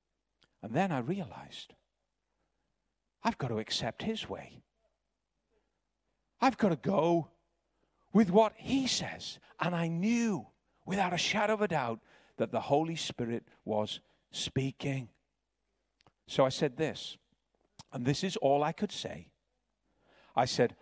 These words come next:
"Holy Spirit, I cannot wash their feet. But if you will help me, I will do it." As soon as I said that, instantaneously,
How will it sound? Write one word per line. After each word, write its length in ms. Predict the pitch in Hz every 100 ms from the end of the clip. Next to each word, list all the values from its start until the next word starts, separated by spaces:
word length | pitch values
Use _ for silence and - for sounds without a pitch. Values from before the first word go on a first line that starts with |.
| -
"Holy 380 | - 156 170 220
Spirit, 680 | - - 101 90 - - - _ _ _ _ _ - - - -
I 240 | 175 233
cannot 680 | - - 196 190 131 110 - _ -
wash 360 | 123 120 -
their 160 | 113 107
feet. 300 | - 92 - _ _ _ _ _ _ _ _ _ _ _ _ _ - -
But 600 | 156 - 165 123 - - - _ _ _ _ _ _ -
if 320 | 226 - 160
you 360 | 143 185 196
will 380 | 185 127 156 156
help 480 | 135 - 135 135 -
me, 460 | 117 160 127 - - _ _ _ _ _ _ _ -
I 240 | 170 160
will 380 | 127 127 165 131
do 220 | 113 135
it." 180 | 78 - _ _ _ _ _ _ _ _ _ _ -
As 140 | 160
soon 420 | - - 262 320
as 140 | 320 302
I 120 | 294
said 320 | 233 262 254
that, 440 | 123 - - - - _ _ - _ _
instantaneously, 1600 | 311 370 330 - - 339 285 - - 320 370 381 294 - 92 92